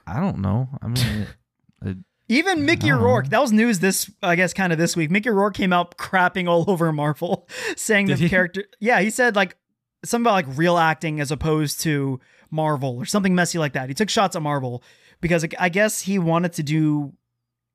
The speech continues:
Speaker 2: he wanted to do more stuff with Whiplash, and the writer director stuff was like, "No, just do this this way." And he's like, "Yeah, but I'm gonna be a forgettable garbage villain."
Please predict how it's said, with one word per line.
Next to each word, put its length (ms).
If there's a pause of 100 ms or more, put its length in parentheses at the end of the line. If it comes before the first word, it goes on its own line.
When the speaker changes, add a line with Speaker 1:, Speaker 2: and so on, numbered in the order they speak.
(260)
Speaker 2:
he 140
wanted 300
to 40
do 140
more 300
stuff 360
with 160
Whiplash, 640 (260)
and 320
the 260 (140)
writer 380
director 340
stuff 200
was 80
like, 100
"No, 460 (320)
just 240 (120)
do 160
this 300
this 240
way." 200
And 80
he's 100
like, 140
"Yeah, 180
but 100
I'm 80
gonna 160
be 120
a 60
forgettable 480
garbage 360
villain." 400